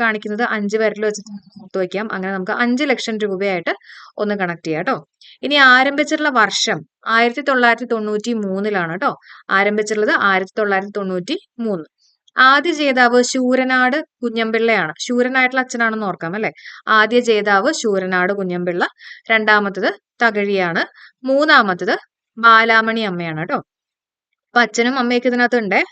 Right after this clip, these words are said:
അപ്പൊ ആദ്യ ജേതാവ് ശൂരനാട് കുഞ്ഞമ്പിള്ള, രണ്ടാമത് തകഴി, മൂന്നാമത് ബാലാമണി. അതേപോലെ തന്നെ പരമോന്നത സാഹിത്യ പുരസ്കാരമാണ് എഴുത്തച്ഛൻ പുരസ്കാരം എന്ന് പറയുന്നത്. സമഗ്ര സംഭാവനയ്ക്കാണ് ഈ ഒരു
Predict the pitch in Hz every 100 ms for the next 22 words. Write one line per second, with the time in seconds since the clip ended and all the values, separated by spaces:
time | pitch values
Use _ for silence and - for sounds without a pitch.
0 | - 208 208 196 190 202 196 214 214 214
1 | 202 214 208 190 190 202 202 208 202 196
2 | 196 294 - - - - 220 208 214 214
3 | 214 214 202 196 240 226 196 190 185 180
4 | 294 - _ _ - 202 190 185 170 247
5 | 285 285 214 196 190 339 - - _ 277
6 | 262 269 277 285 320 330 285 254 254 269
7 | 240 220 240 226 233 214 202 208 202 190
8 | 202 208 202 185 - 190 190 202 196 175
9 | 165 269 - - - - 285 262 277 302
10 | 311 262 220 214 214 208 233 202 262 214
11 | 202